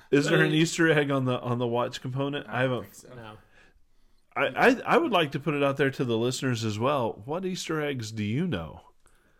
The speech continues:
Speaker 2: I mean, that was kinda cool, an Easter egg.
Speaker 1: Right,
Speaker 2: I
Speaker 1: that was a
Speaker 2: really
Speaker 1: fun
Speaker 2: thought
Speaker 1: little Easter egg, and I like that it cha-, changes from blue to green.
Speaker 3: I
Speaker 2: You
Speaker 3: did a watch app last week. I did, uh,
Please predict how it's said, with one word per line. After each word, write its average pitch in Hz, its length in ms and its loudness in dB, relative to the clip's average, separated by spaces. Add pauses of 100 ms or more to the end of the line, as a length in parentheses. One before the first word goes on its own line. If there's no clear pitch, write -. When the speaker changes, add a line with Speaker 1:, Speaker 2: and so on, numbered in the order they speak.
Speaker 2:
I 151 60 -18
mean, 147 120 -10
that 165 180 -4
was 143 160 -6
kinda 127 240 -12
cool, 123 280 -8
an 104 100 -16
Easter 110 300 -16
egg. - 80 -8
Speaker 1:
Right, 127 220 0
Speaker 2:
I - 20 -6
Speaker 1:
that 160 160 4
was 208 140 4
a 190 40 2
Speaker 2:
really 165 80 -6
Speaker 1:
fun 175 160 2
Speaker 2:
thought 165 60 -2
Speaker 1:
little 156 180 0
Easter 139 320 0
egg, 87 140 -10
and 120 120 0
I 139 100 6
like 147 200 0
that 156 120 -2
it 143 100 -4
cha-, 151 280 -6 (320)
changes 143 440 -2
from 117 180 -4
blue 123 260 0
to 120 80 0
green. 104 440 -2 (260)
Speaker 3:
I 196 120 -10
Speaker 2:
You 220 100 -8
Speaker 3:
did 254 160 -10
a 240 60 -6
watch 139 340 -10
app 107 260 -16
last 143 300 -14
week. 185 180 -14 (500)
I 127 120 -18
did, 143 240 -16
uh, 131 260 -10